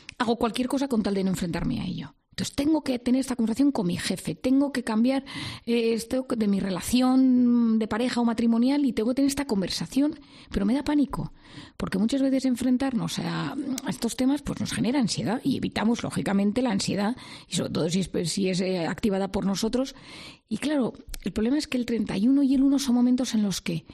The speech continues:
queremos hacer las cosas mejor. O sea, es, hay un deseo real de decir, "Oye, vamos a intentarlo". Luego el tres, ya pues volvemos a las andadas.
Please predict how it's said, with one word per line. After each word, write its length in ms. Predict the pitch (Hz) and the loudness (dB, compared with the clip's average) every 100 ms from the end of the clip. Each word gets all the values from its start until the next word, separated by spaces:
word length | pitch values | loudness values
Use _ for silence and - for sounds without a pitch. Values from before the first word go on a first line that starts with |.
| - | -6
queremos 380 | 214 240 269 233 | 0 4 4 2
hacer 220 | 214 220 | -2 -2
las 140 | 180 - | -2 -4
cosas 340 | 202 - 151 | -4 -4 -2
mejor. 480 | 151 139 139 104 - - - - 87 - | -2 -2 -4 -4 -8 -16 -16 -14 -12 -4
O 20 | |
sea, 140 | 247 | -2
es, 160 | 302 - | 0 0
hay 160 | 269 | 4
un 160 | 302 277 | 6 6
deseo 460 | 208 - - 247 233 | 4 0 0 2 0
real 600 | 175 156 165 214 247 277 - - _ | -2 -2 -2 0 -2 -4 -14 -20 _
de 80 | - | -2
decir, 220 | 196 - - | -2 -2 -2
"Oye, 140 | 262 | -2
vamos 200 | 269 339 | -2 2
a 40 | |
intentarlo". 680 | 320 311 285 349 349 - - | 2 4 0 0 -4 -6 -8
Luego 240 | - 202 240 | -4 0 0
el 100 | 226 | 2
tres, 360 | 240 294 - - _ - | 0 0 -4 -10 _ -6
ya 160 | 185 | -4
pues 140 | 123 180 | -2 -2
volvemos 320 | - - - | -2 0 0
a 80 | 185 | 0
las 120 | 180 | 2
andadas. 440 | 190 - 208 - | 2 2 0 -6